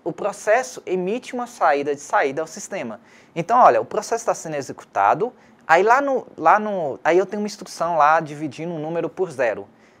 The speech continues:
Aí ele vê aquilo e fala, ó, antes que aconteça alguma falha fatal, não é,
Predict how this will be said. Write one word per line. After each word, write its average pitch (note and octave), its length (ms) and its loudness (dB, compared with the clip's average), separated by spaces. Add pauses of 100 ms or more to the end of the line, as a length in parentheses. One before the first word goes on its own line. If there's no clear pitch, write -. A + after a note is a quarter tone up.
(120)
Aí C#3+ 160 4
ele F#3 140 2
vê D#3+ 220 0
aquilo E3+ 420 -2
e - 20 -6
fala, B2 280 2
ó, A#2 120 4
antes A2+ 340 -8
que - 80 -6
aconteça B2 760 -8 (320)
alguma C3+ 380 -2
falha B2 520 4
fatal, B2 680 2 (600)
não A2+ 220 -8
é, A#2+ 280 0